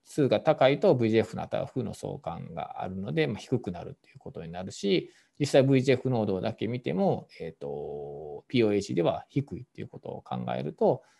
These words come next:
これがまあ眼圧をいろいろ調整したりしてるのに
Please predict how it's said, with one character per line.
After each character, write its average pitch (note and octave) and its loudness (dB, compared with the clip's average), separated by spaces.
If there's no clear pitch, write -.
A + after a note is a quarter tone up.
こ D#3+ 2
れ D3+ 6
が D3 8
ま C#3 4
あ - 4
眼 G#2+ 2
圧 G2+ -2
を G#2+ 0
い A2+ -2
ろ G2+ 0
い - 0
ろ G2 0
調 A2 -2
整 F#2+ -2
し - -8
た F#2 -4
り - -8
し - -16
て - -6
る A#2 -8
の E3 -2
に D3 -4